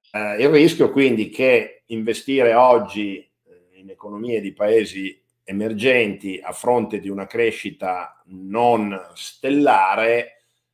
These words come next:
comporti quindi il s-, solito rischio molto alto, ma un, eh, beneficio potenziale molto inferiore. E, ehm,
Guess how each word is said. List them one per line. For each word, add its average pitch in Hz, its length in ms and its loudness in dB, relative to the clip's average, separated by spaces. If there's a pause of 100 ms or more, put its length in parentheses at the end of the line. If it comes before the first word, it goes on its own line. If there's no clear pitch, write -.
(880)
comporti 120 520 0
quindi 110 460 -6
il 92 60 -14
s-, - 160 -14
solito 104 960 -4
rischio 120 420 -8
molto 120 360 -2
alto, 107 340 -2
ma 110 520 -4
un, 110 260 -10
eh, 95 480 -12
beneficio 98 520 -16
potenziale 101 720 -8
molto 101 360 -8
inferiore. 90 840 -10 (680)
E, 165 380 -2
ehm, 98 840 -6